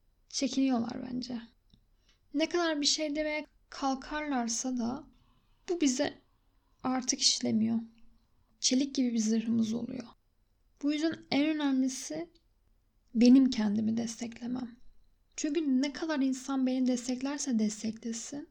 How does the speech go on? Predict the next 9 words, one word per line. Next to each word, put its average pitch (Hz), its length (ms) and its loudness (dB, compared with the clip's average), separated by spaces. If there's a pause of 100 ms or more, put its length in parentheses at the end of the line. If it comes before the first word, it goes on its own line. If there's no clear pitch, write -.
(680)
iç - 240 0
sesim 285 680 -2 (720)
beni 254 300 6
desteklemediğinde 254 1120 0 (1120)
ne 247 140 2
yaparsam, 233 960 0
ne 240 180 2
duyarsam 240 800 2
duyayım 226 560 -4